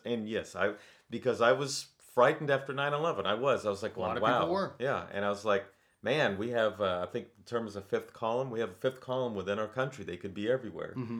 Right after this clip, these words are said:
Speaker 1: I mean, these, those four guys were living in the United States. I mean, they went to a strip bar for crying out
Speaker 2: Yeah.
Speaker 1: loud. So
Speaker 2: The majority of those guys were from Saudi Arabia. Interesting,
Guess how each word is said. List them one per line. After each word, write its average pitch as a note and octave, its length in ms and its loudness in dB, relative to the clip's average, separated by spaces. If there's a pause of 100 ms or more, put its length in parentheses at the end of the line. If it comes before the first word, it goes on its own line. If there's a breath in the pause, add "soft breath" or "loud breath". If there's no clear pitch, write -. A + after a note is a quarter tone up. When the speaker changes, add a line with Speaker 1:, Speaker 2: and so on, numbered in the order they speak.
(140)
Speaker 1:
I - 20 -4
mean, A#2+ 140 0
these, - 260 -2 (260 soft breath)
those A#2+ 320 -2
four C#3 220 -2
guys D#3 320 4
were A2+ 80 -6
living B2 300 2
in A#2 140 -2
the A2 60 -4
United F#2+ 380 -4
States. - 540 -8 (1400)
I A#2+ 60 0
mean, C#3+ 160 4
they D3+ 100 8
went F3 220 6
to D#3+ 180 2
a C3 60 6
strip - 360 4
bar G2+ 200 6
for G#2+ 100 -6
crying F#2+ 380 -6
out F2+ 160 -8
Speaker 2:
Yeah. A2+ 160 -6
Speaker 1:
loud. F#2 160 -8 (180)
So G2+ 460 0 (960)
Speaker 2:
The C3 80 -8
majority B2+ 380 -4
of C3 60 0
those B2 160 -4
guys B2+ 240 -4
were B2+ 120 -10
from B2+ 340 -6
Saudi C#3 260 -6
Arabia. C#3 460 -6 (680)
Interesting, C3 540 -10